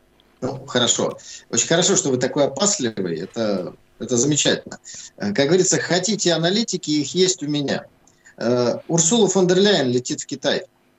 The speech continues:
Макрон уже прилетел. Поэтому, э, вариант второй, э, в дополнение к первому, некорректный перевод, это, э,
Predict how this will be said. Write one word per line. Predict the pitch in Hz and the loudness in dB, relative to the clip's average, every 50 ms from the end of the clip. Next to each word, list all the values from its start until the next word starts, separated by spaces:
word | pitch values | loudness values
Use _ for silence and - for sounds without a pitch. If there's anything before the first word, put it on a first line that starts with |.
| _ _ _ _ _ _ _ _ - | _ _ _ _ _ _ _ _ -4
Макрон | 127 135 - - - 190 214 226 202 170 | 0 0 0 0 0 2 2 4 4 2
уже | 147 127 156 170 | 2 2 0 0
прилетел. | 170 - 143 143 143 147 147 - - 135 98 - - _ _ _ _ _ _ _ _ _ _ _ _ _ _ _ - 120 110 113 - | -2 -2 -4 -2 -2 -2 -2 0 0 0 -2 -2 -6 _ _ _ _ _ _ _ _ _ _ _ _ _ _ _ -14 -12 -12 -12 -4
Поэтому, | - 156 175 180 - 180 180 170 - - - - - _ - | 0 0 0 2 2 2 2 0 0 -4 -12 -20 -20 _ -6
э, | - 127 135 139 143 139 139 139 135 131 135 - - _ _ _ - | -2 2 2 4 4 4 4 4 4 2 0 -4 -12 _ _ _ -10
вариант | 127 127 147 170 185 196 175 156 - | -6 0 2 2 4 4 2 0 -2
второй, | - - - 175 202 202 175 131 107 101 - _ _ _ _ _ _ _ _ _ | -6 -2 0 2 4 4 4 4 2 0 -2 _ _ _ _ _ _ _ _ _
э, | - | -10
в | 101 101 101 104 107 | -8 -6 -6 -6 -4
дополнение | 123 147 143 160 156 165 156 151 156 156 156 | -4 -2 0 0 2 2 4 4 4 2 0
к | - - | -2 0
первому, | 220 226 226 202 160 131 113 101 92 - - | 2 4 4 4 4 4 2 0 -2 -4 -4
некорректный | - 127 139 - 165 156 170 160 160 - 135 127 | -2 -2 0 2 2 2 4 2 2 0 -4 -2
перевод, | 131 143 143 147 135 113 92 - - _ _ - - - - - | 0 2 2 2 2 2 -2 -4 -6 _ _ -20 -20 -20 -16 -4
это, | - 151 151 151 - 185 185 180 175 170 170 165 - - - - _ _ _ _ _ | -2 -2 -2 0 2 4 4 6 6 4 4 2 0 -2 -8 -18 _ _ _ _ _
э, | - - 117 127 139 147 147 147 147 147 147 143 143 143 143 151 | -10 -8 -6 -4 -2 0 2 4 6 6 6 6 6 6 6 4